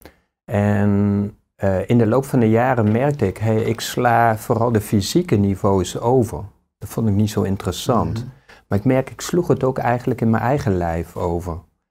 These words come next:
Speaker 1: Dus ik leefde vooral hier en in mijn hart,
Speaker 2: Mhm.
Speaker 1: maar dat lijf vergat ik een beetje.
Speaker 2: Mhm.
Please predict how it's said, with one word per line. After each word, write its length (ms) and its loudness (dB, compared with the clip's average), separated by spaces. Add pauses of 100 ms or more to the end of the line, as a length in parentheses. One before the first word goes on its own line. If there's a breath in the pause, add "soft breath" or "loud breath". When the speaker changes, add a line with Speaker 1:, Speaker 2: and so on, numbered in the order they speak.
(280)
Speaker 1:
Dus 160 -2
ik 80 -2
leefde 380 4
vooral 400 4
hier 440 6
en 160 2
in 140 6
mijn 120 4
hart, 380 2 (160)
Speaker 2:
Mhm. 280 -4
Speaker 1:
maar 120 6
dat 120 4
lijf 380 6
vergat 380 0
ik 140 4
een 120 6
beetje. 500 4
Speaker 2:
Mhm. 120 -6